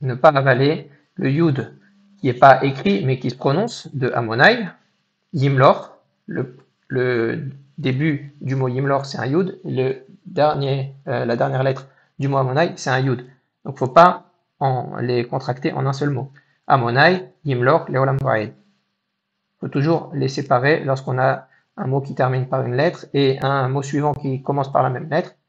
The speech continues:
Faut toujours bien les prononcer les deux. Wene Emar, Vehaya Amonai le Melech, le Melech et Mileael, Al Kol Haares, Haares et Mileael,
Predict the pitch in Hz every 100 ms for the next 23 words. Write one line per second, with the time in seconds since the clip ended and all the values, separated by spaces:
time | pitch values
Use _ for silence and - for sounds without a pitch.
0 | _ _ _ _ _ 135 131 - - 135
1 | 139 156 - - _ _ - 131 156 151
2 | 151 139 156 143 - 165 - - 139 123
3 | 123 - _ _ _ _ - - _ 156
4 | 156 156 - 120 120 175 - - - _
5 | _ 156 170 185 165 147 139 180 175 165
6 | 139 120 113 120 175 196 180 139 135 -
7 | 160 113 120 156 196 - 139 143 127 120
8 | 170 185 - 151 139 147 127 - 165 170
9 | 156 143 147 - _ 139 - 135 123 117
10 | 123 120 110 117 160 180